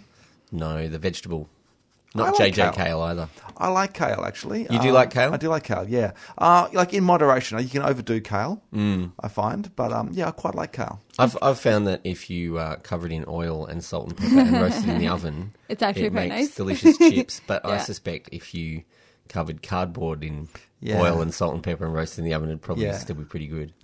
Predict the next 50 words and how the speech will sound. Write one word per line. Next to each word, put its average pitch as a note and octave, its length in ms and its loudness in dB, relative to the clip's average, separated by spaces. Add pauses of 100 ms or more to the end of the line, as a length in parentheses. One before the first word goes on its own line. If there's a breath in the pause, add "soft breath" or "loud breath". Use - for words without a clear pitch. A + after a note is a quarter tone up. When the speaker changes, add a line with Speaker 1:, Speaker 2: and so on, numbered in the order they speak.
(140)
Speaker 2:
Oh, G#4 60 -2
kale's G4+ 320 -2
got - 120 -2
its B2+ 120 -4
own G#2+ 140 0
kind G#2 200 -4
of - 120 -14
unique G#2 300 -6
tang G#2+ 380 -10 (260 soft breath)
that, D3 80 2
Speaker 1:
It G2+ 80 0
Speaker 2:
um, G2 340 -8
I - 80 -8
can't B2+ 200 -10
sometimes A2 200 -4
get G2+ 120 -6
a G#2 40 -20
craving F#2+ 320 -10
for, - 260 -14
I - 40 -18
think. - 280 -20 (240)
Speaker 1:
It, D#3 200 -2
it C3+ 160 -4
does. D#2+ 480 -2
And, F#2+ 340 -2
but, - 100 -8
you C3+ 120 4
know, G#2+ 100 8
at, G2+ 300 4
at C3 180 4
the D#3 80 4
moment C#3+ 340 4
it's F#2 160 -8
kind F2+ 220 -2
of E2+ 140 -4
being E2+ 280 -4
promoted D#2+ 560 -6
as D#2 260 -8
this D#2 300 -12
amazing D#2 640 -6
superfood D#2+ 800 -8
and D#2 160 -6
people E2+ 400 -8
are E2 80 -6
recommending E2 520 -6
putting E2 260 -6
it - 60 -10
in E2+ 100 -6
smoothies D#2 880 -6
and D2+ 580 -8